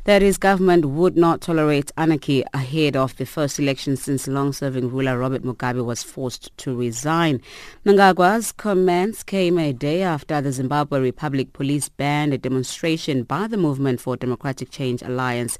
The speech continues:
that has been slated for Wednesday. And lastly, more than thirty thousand residents of Kibera slum, southwest of the Kenyan capital, Nairobi, remain homeless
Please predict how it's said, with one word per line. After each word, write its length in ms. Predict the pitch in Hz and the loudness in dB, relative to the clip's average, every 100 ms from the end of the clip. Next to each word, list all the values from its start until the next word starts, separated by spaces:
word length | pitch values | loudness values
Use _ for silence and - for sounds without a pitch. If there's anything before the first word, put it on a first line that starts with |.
| - - - | -14 -18 -10
that 160 | - 196 | -2 2
has 160 | 185 156 | 2 0
been 220 | 156 139 | -2 -2
slated 680 | - 135 123 123 - 123 117 | -4 -4 -4 -6 -8 -8 -10
for 380 | - - 135 117 - | -12 -8 -4 -4 -6
Wednesday. 920 | 123 113 120 120 - - 117 113 131 - - - - - - - - - - - - | -8 -6 -4 -4 -6 -6 -6 -6 -10 -16 -20 -20 -20 -20 -20 -20 -20 -20 -20 -4 6
And 100 | 196 | 8
lastly, 460 | 196 185 202 190 | 10 8 6 4
more 240 | 190 185 180 | 6 4 4
than 160 | 175 | 2
thirty 340 | 175 185 - 175 | 2 2 0 -2
thousand 400 | 180 170 165 165 | 0 0 2 2
residents 580 | 170 165 170 170 165 | 2 0 2 2 2
of 300 | 185 165 160 | 0 0 0
Kibera 560 | - 160 127 156 165 156 | -4 -4 0 2 2 0
slum, 400 | - 170 156 196 | -2 -2 0 0
southwest 800 | 196 185 160 123 123 156 - - | -2 0 0 0 -2 -4 -4 -4
of 160 | 139 | -2
the 160 | - 127 | 0 -2
Kenyan 420 | - 147 143 135 | 0 2 4 2
capital, 420 | 156 147 156 156 | 0 -4 -4 0
Nairobi, 640 | 143 139 135 170 139 135 180 | 2 2 2 2 2 2 2
remain 440 | 139 123 135 131 | 2 2 4 2
homeless 520 | 135 180 190 139 - | 0 -2 0 0 -2